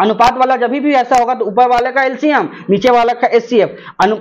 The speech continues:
अगर एचसीएफ पूछा जाए तो ऊपर वाला का एचसीएफ, नीचे वाला का एलसीएम। जो पूछा जाएगा ऊपर वाला में वही काम करते हैं, ठीक है। जैसे इसमें एलसीएम पूछा गया है, इसमें क्या है,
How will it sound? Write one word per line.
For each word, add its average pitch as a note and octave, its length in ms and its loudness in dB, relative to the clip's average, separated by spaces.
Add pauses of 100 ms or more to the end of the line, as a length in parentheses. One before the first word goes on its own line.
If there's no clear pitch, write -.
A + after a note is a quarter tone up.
(120)
अगर F#3+ 140 4
एचसीएफ A#3 520 0
पूछा C4 240 2
जाए C4 140 0
तो B3 100 -2
ऊपर A3 200 -2
वाला C4 220 0
का C4+ 120 -4
एचसीएफ, C4 480 0 (140)
नीचे G3+ 240 2
वाला A#3 200 2
का A3+ 100 -2
एलसीएम। G3+ 240 -2
जो B3+ 140 0
पूछा C#4 320 0
जाएगा C#4 240 2
ऊपर B3 280 0
वाला B3+ 240 0
में B3+ 100 -6
वही A#3 180 0
काम G3 240 -2
करते D#3 220 -4
हैं, F#3 80 -2
ठीक A#3 120 0
है। C4+ 120 0 (280)
जैसे G3+ 220 0
इसमें C#4 300 -2
एलसीएम B3+ 340 -2
पूछा C4 220 -2
गया C4 160 0
है, B3+ 260 -4 (400)
इसमें B3+ 260 0
क्या C4+ 120 4
है, B3+ 240 -2